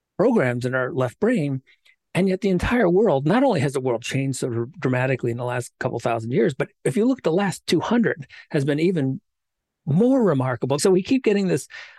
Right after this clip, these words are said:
like, we're radically changing the world, uh, more and more,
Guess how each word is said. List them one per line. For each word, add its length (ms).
like, 120
we're 120
radically 640
changing 340
the 80
world, 480
uh, 140
more 380
and 80
more, 440